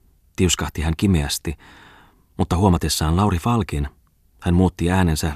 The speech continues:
lempeästi moittivaksi. "Teidän seurassanne, herra Falk. No, hän oli hauskassa seurassa.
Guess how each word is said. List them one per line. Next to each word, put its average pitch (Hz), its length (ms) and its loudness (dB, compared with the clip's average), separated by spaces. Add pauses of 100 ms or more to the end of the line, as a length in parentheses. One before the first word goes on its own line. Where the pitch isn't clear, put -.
lempeästi 85 540 2
moittivaksi. - 760 -4 (1200)
"Teidän 92 320 4
seurassanne, 82 640 -2
herra 87 160 -2
Falk. 104 360 2 (600)
No, 117 240 4 (460)
hän 92 320 4
oli 123 160 4
hauskassa 120 480 2
seurassa. - 560 -6